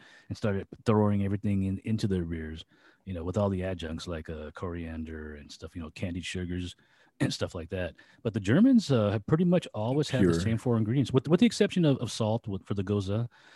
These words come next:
Speaker 1: And, uh, you know, and, but although nowadays, I, I, I guess the Germans can make craft beer nowadays, but they, but they, I don't, if I'm not mistaken, they don't get that, that purity law. There's, like, that,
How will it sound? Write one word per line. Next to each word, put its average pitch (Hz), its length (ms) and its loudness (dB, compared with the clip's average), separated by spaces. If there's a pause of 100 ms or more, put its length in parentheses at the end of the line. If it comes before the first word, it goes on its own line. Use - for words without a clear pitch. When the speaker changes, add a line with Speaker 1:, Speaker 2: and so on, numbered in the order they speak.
(420)
Speaker 1:
And, 101 240 0
uh, 95 160 0
you 135 120 0
know, 98 140 2
and, 101 200 -2 (120)
but 117 180 -2
although 131 300 6
nowadays, 107 720 2 (640)
I, 110 60 0 (140)
I, 117 120 0 (140)
I 113 40 0
guess 139 200 4
the 135 100 -2
Germans 143 340 6
can 151 320 4
make 185 200 4
craft 170 300 0
beer 175 140 6
nowadays, 175 460 2
but - 180 -2
they, 120 140 4
but 107 120 4
they, 113 320 2
I 127 60 -2
don't, 123 320 0
if 110 100 -8
I'm 113 100 6
not 165 120 6
mistaken, 202 480 6
they 117 80 8
don't 170 160 8
get 156 160 4
that, 104 320 4
that 98 220 2
purity 131 400 6
law. 80 240 -2
There's, 123 160 6
like, 139 100 2
that, 101 180 4